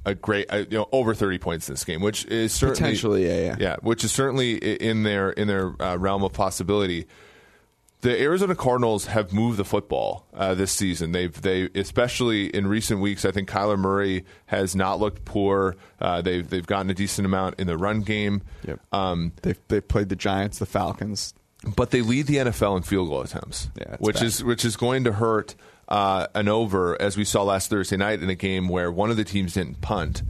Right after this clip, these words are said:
Speaker 1: Uh, and, and the game should have gone over. It didn't because of, you know, because s-, drive stalling in the red zone. And, and frankly, teams that move the ball and stall drives in the red zone are almost worse for overs than teams that punt after
Speaker 2: Yes.
Speaker 1: three plays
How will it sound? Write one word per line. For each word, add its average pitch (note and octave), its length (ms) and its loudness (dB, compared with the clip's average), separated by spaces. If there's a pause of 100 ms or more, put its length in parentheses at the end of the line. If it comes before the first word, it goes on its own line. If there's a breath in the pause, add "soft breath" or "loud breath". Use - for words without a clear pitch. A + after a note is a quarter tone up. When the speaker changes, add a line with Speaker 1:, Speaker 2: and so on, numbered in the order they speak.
(500 loud breath)
Speaker 1:
Uh, F2+ 260 0
and, F2+ 300 0 (120)
and G2 200 0
the F#2+ 80 0
game G2+ 220 -2
should A2+ 240 2
have G#2 100 0
gone F2+ 220 0
over. F2 340 0
It D#2+ 140 -2
didn't F2+ 320 0
because F2 420 -2
of, E2+ 300 -2
you F#2 120 -2
know, E2 80 0
because E2 380 -4 (100)
s-, - 240 -8 (140)
drive F#2+ 340 2
stalling F2+ 320 0
in E2+ 60 -2
the E2+ 80 0
red B2 160 2
zone. G#2+ 160 2
And, G2 100 0 (220 loud breath)
and A#2 160 0
frankly, C3 460 2
teams C#3+ 320 0
that A#2+ 100 2
move A#2 240 0
the G2 80 -2
ball G2 480 2
and F#2 240 -2
stall G2+ 300 2
drives F#2+ 260 0
in F#2 60 -2
the F2+ 40 2
red G2 200 2
zone G2 100 2
are F#2 80 0
almost G2+ 260 0
worse G2+ 400 0
for F#2+ 200 -2
overs E2 440 0 (280 loud breath)
than G2 140 0
teams G#2 300 0
that F#2+ 180 0
punt G#2+ 300 0
after F2 220 0
Speaker 2:
Yes. E2+ 80 -4
Speaker 1:
three F#2+ 160 -2
plays G2+ 460 0